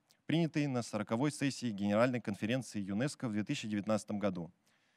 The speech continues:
и совместно найдут пути наиболее рационального и эффективного её применения в родном регионе.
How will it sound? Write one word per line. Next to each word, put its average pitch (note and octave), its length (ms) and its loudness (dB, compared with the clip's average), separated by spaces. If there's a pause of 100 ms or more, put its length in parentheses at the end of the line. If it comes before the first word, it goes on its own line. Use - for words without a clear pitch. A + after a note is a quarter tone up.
(120)
и C#3 80 -2
совместно D#3+ 440 2
найдут D#3+ 380 2
пути D3 240 -2
наиболее C3 640 2 (140)
рационального A2+ 720 2
и A#2+ 300 -2
эффективного C3+ 720 -2 (260)
её G#2 200 0
применения A#2 580 2
в F#2+ 80 -4
родном G#2+ 280 2
регионе. F#2+ 460 -2